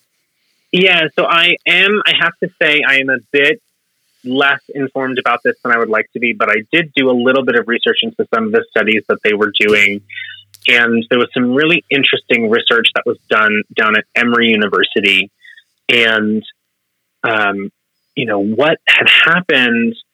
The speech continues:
they were, um, my understanding, again, <laughs>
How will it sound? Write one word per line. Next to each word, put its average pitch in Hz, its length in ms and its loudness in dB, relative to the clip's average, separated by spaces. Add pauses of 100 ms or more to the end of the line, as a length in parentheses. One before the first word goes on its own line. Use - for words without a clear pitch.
(540)
they 127 240 0
were, 117 760 0 (1300)
um, 107 440 -4 (460)
my 127 120 -2
understanding, 113 600 -4
again, 110 360 0
<laughs> - 60 -6